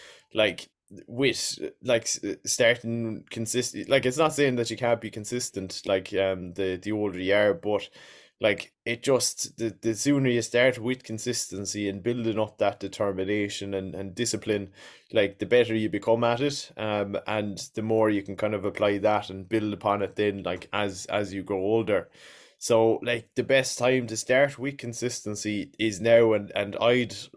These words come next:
even start with something small, like, you know, you see a lot of, like, it, there's a lot of the, the culture now of, like, you know, go ice bath, ice baths and,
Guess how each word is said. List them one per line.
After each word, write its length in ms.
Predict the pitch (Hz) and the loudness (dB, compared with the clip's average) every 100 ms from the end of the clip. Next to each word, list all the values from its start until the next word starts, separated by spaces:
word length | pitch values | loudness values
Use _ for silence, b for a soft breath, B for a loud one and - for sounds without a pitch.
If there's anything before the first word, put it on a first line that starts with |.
| - _ | -18 _
even 240 | 117 110 110 | -6 -4 -4
start 400 | - 120 - 90 | 2 4 4 0
with 120 | - | -4
something 300 | 113 107 98 | -4 -4 -8
small, 400 | - 107 107 113 | -4 2 4 4
like, 320 | 117 120 - | 2 -2 -6
you 80 | 107 | -2
know, 320 | 117 113 107 b b b b - | 0 0 -2 b b b b -6
you 80 | 113 | 0
see 220 | 143 143 | 2 6
a 20 | |
lot 220 | 135 143 | 8 8
of, 180 | 131 110 | 6 2
like, 260 | 127 120 - | -4 -4 -8
it, 300 | 82 117 - | -12 -12 -8
there's 200 | 123 113 | -4 2
a 40 | |
lot 220 | 127 127 | 4 4
of 160 | 120 104 - | 4 -2 -2
the, 300 | 117 110 104 | 0 0 -2
the 140 | 110 | -8
culture 380 | - 120 113 104 | -4 -2 -2 0
now 200 | 110 110 | 2 2
of, 380 | 101 101 90 - | 0 -2 -6 -4
like, 360 | 104 98 - - - - _ _ _ | -2 -2 -10 -20 -20 -20 _ _ _
you 200 | - 107 | -12 -8
know, 160 | 104 95 | -4 -4
go 400 | 87 113 104 - | 2 2 2 0
ice 220 | 113 110 | -2 -2
bath, 460 | - 98 - - - _ _ | 0 0 0 -10 -20 _ _
ice 260 | 117 123 - | 0 0 0
baths 460 | 113 107 113 - | 0 0 -2 -6
and, 420 | 98 98 90 85 | -2 -2 -4 -8